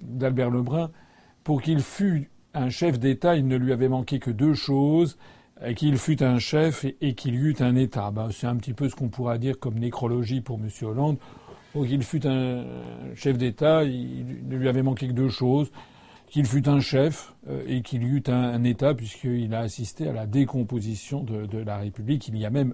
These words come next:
largement participé. Alors, il a, il a, euh, dans la foulée, il y a, euh, le Premier ministre, monsieur Valls,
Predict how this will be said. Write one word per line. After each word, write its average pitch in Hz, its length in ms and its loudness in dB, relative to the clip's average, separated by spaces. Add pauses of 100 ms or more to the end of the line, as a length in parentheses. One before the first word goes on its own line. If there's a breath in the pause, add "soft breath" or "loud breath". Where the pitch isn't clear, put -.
largement 117 840 0 (800 soft breath)
participé. - 760 0 (840)
Alors, 170 400 8 (1040)
il 175 260 2
a, 196 120 6
il 180 200 4
a, 147 300 10
euh, 143 760 -4 (180)
dans 151 200 0
la 147 160 4
foulée, 156 500 2
il 120 100 0
y 117 60 -6
a, 120 220 -10 (540 loud breath)
euh, 139 340 -8
le 143 140 -2
Premier 160 340 2
ministre, 156 680 4
monsieur 131 380 2
Valls, 139 680 6